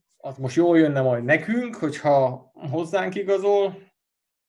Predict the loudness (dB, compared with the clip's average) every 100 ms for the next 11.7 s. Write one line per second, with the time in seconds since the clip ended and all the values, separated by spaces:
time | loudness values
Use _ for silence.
0 | _ -4 -2 0 0 0 -2 -2 0 2
1 | 2 2 -2 -4 -6 -6 -6 -6 -6 -6
2 | -8 _ _ _ -12 -4 -2 -4 -6 -4
3 | -4 -4 -6 -8 -4 -4 -4 -6 -8 -8
4 | -6 -8 -10 -14 _ _ _ _ _ _
5 | -2 2 2 2 4 4 2 -2 -2 -2
6 | -2 -2 -6 -6 -4 -2 0 0 -2 -4
7 | _ -12 -4 -4 -4 -6 -6 -6 -6 -2
8 | -2 0 0 0 -2 -4 -6 -12 -8 -8
9 | -8 -8 -8 -8 -8 -8 -4 -4 -6 -14
10 | _ _ _ _ _ _ _ -8 -8 -4
11 | 0 0 -2 -6 -4 -4